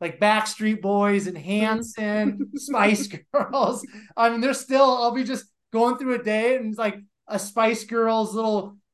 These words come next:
Speaker 1: just a, like, one-liner from one of their songs when I was in elementary will pop in my head. I'm like, "Art class," you know what I mean? So, uh,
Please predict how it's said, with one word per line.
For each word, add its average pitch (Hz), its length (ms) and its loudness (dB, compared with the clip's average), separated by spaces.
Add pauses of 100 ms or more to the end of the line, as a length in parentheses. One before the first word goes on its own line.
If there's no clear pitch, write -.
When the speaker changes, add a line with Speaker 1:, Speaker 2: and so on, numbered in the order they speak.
(100)
Speaker 1:
just 226 180 -6
a, 208 240 4
like, 202 220 -2
one-liner 214 800 0
from 214 160 -8
one 202 120 -4
of 208 60 -4
their 202 140 -4
songs 202 440 0
when 196 80 -4
I 190 80 0
was 185 100 0
in 196 100 -6
elementary 190 420 -2
will 175 100 -4
pop 196 280 2
in 202 60 -10
my 196 160 -2
head. 196 200 2
I'm 196 100 -2
like, 180 300 0 (400)
"Art 214 300 2
class," 170 400 -4
you 196 80 -8
know 196 60 -2
what 190 100 -4
I 180 80 -6
mean? 190 320 -2
So, - 200 0 (140)
uh, 359 320 4